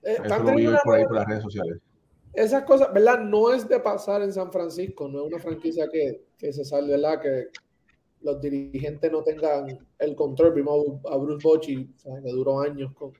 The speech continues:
Speaker 1: con la franquicia y siempre, ¿verdad? El respeto estuvo. Eh, Kepler ha, ha tenido el, el control, ¿verdad? En lo, en los últimos años. No creo que,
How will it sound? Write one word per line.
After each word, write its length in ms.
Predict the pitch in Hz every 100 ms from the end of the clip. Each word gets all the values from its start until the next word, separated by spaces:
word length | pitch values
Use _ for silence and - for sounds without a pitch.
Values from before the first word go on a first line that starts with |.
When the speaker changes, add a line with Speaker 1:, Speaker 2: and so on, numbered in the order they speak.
| _
Speaker 1:
con 180 | _ 151
la 120 | 147
franquicia 600 | 147 151 139 165 165 160 143
y 60 |
siempre, 600 | 131 135 135 147 139 131 _
¿verdad? 240 | 123 139
El 60 | 135
respeto 420 | 131 127 143 139
estuvo. 460 | 135 139 160 147 131 _ _ _ _ _ _ _
Eh, 240 | 160 156 147
Kepler 380 | 165 165 185 185
ha, 300 | 175 175 165
ha 80 | 165
tenido 420 | 180 175 180 185
el, 100 | 170
el 360 | 160 151 151 147
control, 480 | 151 135 147 180
¿verdad? 400 | 202 151 165 196 -
En 140 | 160 139
lo, 180 | -
en 120 | 160 135
los 140 | 135
últimos 400 | 139 - 143 143
años. 340 | 147 156 139 135 _ _ _ _ _ - _ -
No 160 | 160 185
creo 380 | 196 214 214
que, 100 | 208